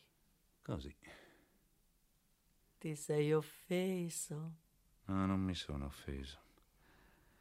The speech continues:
Speaker 1: Anzi, d'ora in poi puoi dire quello che vuoi su lei.
Speaker 2: Ah, ah, ah, ah, ah. Erminia, non lei. Se dovessimo fare che mo che me lo sono imparato, non serve più.
Speaker 1: Eh, infatti non serve più.
Speaker 2: Come, come?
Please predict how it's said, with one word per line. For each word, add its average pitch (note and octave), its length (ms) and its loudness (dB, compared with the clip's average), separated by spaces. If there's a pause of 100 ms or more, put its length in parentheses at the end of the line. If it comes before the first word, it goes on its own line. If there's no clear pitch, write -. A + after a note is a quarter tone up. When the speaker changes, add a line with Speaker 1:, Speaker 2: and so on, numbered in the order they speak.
(300)
Speaker 1:
Anzi, G#2 320 2
d'ora B2+ 180 6
in C3 100 2
poi B2 200 0
puoi A2+ 180 -4
dire B2+ 240 -2
quello A#2+ 300 -2
che F#2 140 -6
vuoi D2+ 600 2 (340)
su - 440 -4 (400)
lei. C#2 540 -4
Speaker 2:
Ah, - 240 10
ah, C4 200 8
ah, - 180 6
ah, - 200 4
ah. - 180 -8 (220)
Erminia, A3 840 8
non A#3+ 260 12 (120)
lei. D#3+ 420 8
Se C#4+ 680 10
dovessimo C4+ 500 6
fare C4+ 240 10
che C#4 120 8
mo D#4 180 8
che G#4+ 120 6
me G4 120 6
lo D#4+ 100 10
sono C#4 200 10
imparato, B3+ 480 10
non C4+ 160 2
serve F4+ 360 8
più. C#4 200 -2
Speaker 1:
Eh, E3 160 6
infatti F#2+ 360 6
non D#2+ 140 0
serve C#2+ 320 -4
più. - 200 -18 (500)
Speaker 2:
Come, D4 380 0
come? F4 260 2